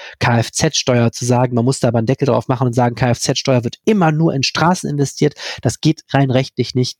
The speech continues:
Diese, diese, äh, Steuereinnahmen fließen erstmal sozusagen in den Gesamthaushalt. Ne? Und dann, so, man kann aber natürlich sagen, ja, aber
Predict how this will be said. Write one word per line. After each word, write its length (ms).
Diese, 200
diese, 320
äh, 320
Steuereinnahmen 560
fließen 300
erstmal 340
sozusagen 500
in 80
den 220
Gesamthaushalt. 920
Ne? 260
Und 160
dann, 280
so, 80
man 140
kann 180
aber 120
natürlich 320
sagen, 340
ja, 160
aber 260